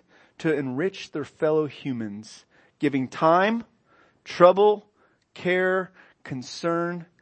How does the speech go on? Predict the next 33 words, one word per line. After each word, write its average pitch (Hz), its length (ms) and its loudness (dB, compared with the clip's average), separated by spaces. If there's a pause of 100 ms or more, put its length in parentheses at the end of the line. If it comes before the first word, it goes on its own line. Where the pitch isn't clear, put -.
(260)
to 139 120 -8
do 156 220 -6
good 190 300 2
to 196 240 -4
others, 117 640 -8 (500)
not 180 320 0
just 165 580 -2 (580)
their 143 160 4
own 143 180 0
friends, 120 800 -6 (520)
and 139 160 -4
whatever 156 640 2 (200)
there 135 120 0
seems 143 760 -8
need." 110 480 -12 (520)
As 117 120 -8
we've 123 200 -4
looked 151 240 2
at 139 320 4 (300)
seven 165 440 4
implications 143 880 -4
of 131 220 -2
the 135 100 -2
resurrection, 131 720 -2
we 131 80 -2
looked 143 300 0
at 139 180 0
Jesus, 156 460 -6
the 160 160 -8
eternal 156 520 -2 (240)
Word 151 220 4
of 143 160 -2
God, 139 460 6